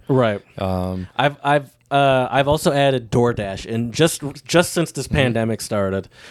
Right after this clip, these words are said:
Speaker 1: just because at least at the beginning, a l-, I think, uh, maybe still, not all places were on both of 'em.
Speaker 2: Right.
Speaker 1: And so if I wanted, like, a
Speaker 2: And there's
Speaker 1: specific
Speaker 2: Uber
Speaker 1: restaurant,
Speaker 2: Eats.
Speaker 1: I've never used Uber
Speaker 2: I haven't
Speaker 1: Eats.
Speaker 2: used it either.
Speaker 1: No.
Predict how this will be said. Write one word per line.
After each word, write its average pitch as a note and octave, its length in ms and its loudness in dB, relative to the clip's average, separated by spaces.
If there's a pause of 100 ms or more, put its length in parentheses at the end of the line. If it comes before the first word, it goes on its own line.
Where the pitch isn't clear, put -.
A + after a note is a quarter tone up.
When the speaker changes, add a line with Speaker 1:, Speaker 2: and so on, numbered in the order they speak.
(100)
Speaker 1:
just D3+ 200 2
because D#3+ 220 0
at D3+ 60 -2
least D#3 160 0
at D#3 120 2
the C#3+ 60 -8
beginning, B2 560 -2 (260)
a - 40 -6
l-, A#2 180 -6
I B2 120 2
think, B2+ 240 2
uh, A2 540 2
maybe D3+ 300 0
still, G#2 520 -2 (400)
not D3 300 0
all C3+ 240 2
places A#2+ 420 -4
were A2 120 -2
on G2 280 -6
both A2 300 0
of F#2+ 120 -10
'em. E2+ 200 -10 (180)
Speaker 2:
Right. F#2 320 4
Speaker 1:
And B2 140 2
so C#3 100 4
if B2+ 100 0
I B2+ 100 4
wanted, B2+ 240 2
like, A#2 160 -2
a A2+ 60 -4
Speaker 2:
And C#3 100 0
there's D3 120 4
Speaker 1:
specific - 160 -2
Speaker 2:
Uber C3+ 120 4
Speaker 1:
restaurant, C#3+ 440 0
Speaker 2:
Eats. - 320 -6 (180)
Speaker 1:
I've C3 200 0
never D#3+ 180 4
used F3+ 220 2
Uber A#2+ 100 4
Speaker 2:
I B2 60 4
haven't C#3 240 2
Speaker 1:
Eats. C#3+ 80 -4
Speaker 2:
used C3+ 200 0
it C#3 60 -2
either. B2 380 -2 (100)
Speaker 1:
No. A2+ 380 0